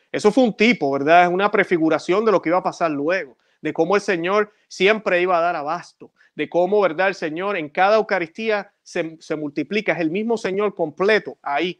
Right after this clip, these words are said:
Eso es lo que nos dice San Ambrosio, ¿verdad? Sobre la multiplicación de los panes y la Eucaristía. Pero Santo Tomás de Aquino, ¿verdad? Nos muestra que estos hombres ya estaban listos para este momento. Lo único que faltaba era esa orden. Y esa orden,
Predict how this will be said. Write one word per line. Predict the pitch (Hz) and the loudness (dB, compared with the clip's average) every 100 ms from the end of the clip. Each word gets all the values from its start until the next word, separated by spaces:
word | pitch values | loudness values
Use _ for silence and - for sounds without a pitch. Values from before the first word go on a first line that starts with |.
| _ - | _ -10
Eso | 135 | -2
es | |
lo | 190 | 0
que | 190 | 0
nos | 175 | -2
dice | 185 202 | -2 -4
San | 180 170 | -2 -2
Ambrosio, | 151 143 180 202 147 139 | -4 0 2 2 -2 -4
¿verdad? | 143 175 175 _ | 0 0 -2 _
Sobre | - 170 175 160 156 | 0 2 4 2 0
la | 156 170 | 0 -2
multiplicación | 185 175 170 160 147 170 175 | -2 -8 -8 -8 -6 -6 -4
de | |
los | 175 - | -6 -2
panes | 180 196 185 - | -2 0 -4 -4
y | 170 | -2
la | 156 | 0
Eucaristía. | 175 147 139 127 214 247 165 _ _ _ | -2 -4 -8 -8 -10 -8 -10 _ _ _
Pero | 196 196 | -2 0
Santo | 180 185 175 | -4 -4 -6
Tomás | 180 208 | -4 -2
de | 233 | -2
Aquino, | 233 254 277 220 | -2 -4 -2 0
¿verdad? | 160 165 220 220 _ - | -2 -2 -4 -4 _ -6
Nos | 160 | -6
muestra | 156 196 247 - 180 | -2 0 0 -2 -4
que | 165 156 | -4 -6
estos | 202 277 - 262 - | -2 -2 -2 -6 0
hombres | 226 285 233 160 | 0 2 0 -6
ya | 175 | -6
estaban | 175 214 240 208 | -10 -10 -8 -4
listos | 190 220 226 - | -4 -4 -8 -2
para | 160 160 | -2 -2
este | 202 | -8
momento. | 180 151 185 175 139 _ _ - | -10 -8 -8 -10 -20 _ _ -8
Lo | 151 - | -8 0
único | 208 247 233 220 208 | 2 2 0 0 0
que | 165 | -4
faltaba | - 139 135 202 214 214 202 | -4 -8 -6 -6 -4 -4 -2
era | 151 180 175 | -2 0 0
esa | - 160 - | -2 -6 -4
orden. | 147 160 143 123 107 _ _ | -2 -2 -2 -12 -20 _ _
Y | - 151 | -4 -2
esa | 170 180 180 | 4 2 6
orden, | 202 262 196 147 180 277 | 6 6 4 -2 -2 -4